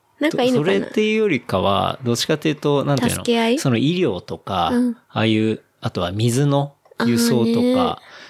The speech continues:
Speaker 2: なんかそういうところで、かなり、こう、伊良部島コストダウンできたりとかしていて。
Speaker 1: まあ、そうだよね。
Speaker 2: うん。もう本当に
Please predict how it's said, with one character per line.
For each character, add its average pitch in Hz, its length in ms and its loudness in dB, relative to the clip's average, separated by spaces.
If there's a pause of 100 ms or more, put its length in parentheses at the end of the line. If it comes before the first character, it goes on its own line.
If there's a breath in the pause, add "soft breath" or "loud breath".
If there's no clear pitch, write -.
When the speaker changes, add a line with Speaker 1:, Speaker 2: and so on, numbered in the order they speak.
(180 loud breath)
Speaker 2:
な 131 80 0
ん 113 60 -4
か 110 80 -2
そ 131 280 0
う 143 60 2
い 139 80 2
う 139 80 -2
と 139 140 -4
こ 139 140 -2
ろ 131 180 0
で、 151 400 0 (100)
か 147 100 0
な 131 120 4
り、 90 340 -2 (300)
こ 85 520 -6
う、 - 100 -20
伊 117 100 4
良 107 100 2
部 98 120 -2
島 92 340 -2
コ - 160 -6
ス - 80 -2
ト 104 100 -4
ダ 90 140 -2
ウ 85 80 -6
ン 82 40 -8
で - 120 -4
き - 100 -8
た 90 100 -2
り - 120 -12
と - 100 -14
か - 220 -12 (240 loud breath)
し - 160 -6
て - 80 -2
い - 20 4
て。 220 60 0
Speaker 1:
ま 214 80 -6
あ、 214 40 -10
そ 294 280 0
う 302 60 2
だ 262 100 0
よ 214 180 0
ね。 202 320 0
Speaker 2:
う - 0 -
ん。 - 0 - (480 loud breath)
も 123 80 -2
う 123 40 0
本 127 120 0
当 123 100 2
に 120 320 2